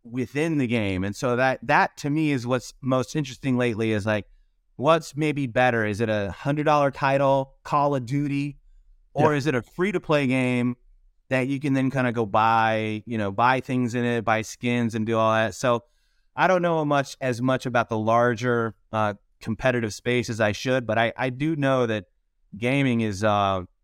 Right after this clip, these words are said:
Speaker 1: it's a wild west out here, and, you know, uh, everyone's trying to get eyeballs on their games and,
Speaker 2: Yeah.
Speaker 1: and try and get people to play 'em. And I'm,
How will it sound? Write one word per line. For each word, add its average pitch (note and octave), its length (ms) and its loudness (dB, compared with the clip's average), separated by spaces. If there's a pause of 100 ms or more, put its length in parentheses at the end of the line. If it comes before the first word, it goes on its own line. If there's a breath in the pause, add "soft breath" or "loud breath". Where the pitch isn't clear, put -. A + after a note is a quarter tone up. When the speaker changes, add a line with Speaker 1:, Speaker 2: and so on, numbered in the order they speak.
(140)
Speaker 1:
it's A#2 200 -4
a B2 60 0
wild A#2+ 380 4
west B2+ 320 0
out G#2+ 200 2
here, G#2+ 320 0
and, G#2+ 200 -2
you G#2 80 0
know, G#2+ 280 2
uh, G2+ 240 2
everyone's A2+ 440 0
trying A2+ 360 0
to A2 60 0
get G#2+ 180 0
eyeballs A2 420 4
on A2+ 140 0
their G#2 100 -2
games A2 320 -2
and, A#2+ 140 -4
Speaker 2:
Yeah. B2 200 2
Speaker 1:
and A#2 160 -2
try B2+ 200 -2
and A#2+ 100 -2
get B2 140 -2 (280)
people D#3 180 -6
to D#3 60 -4
play F3 280 0
'em. G2+ 140 -2 (160)
And B2 200 2
I'm, A#2+ 300 0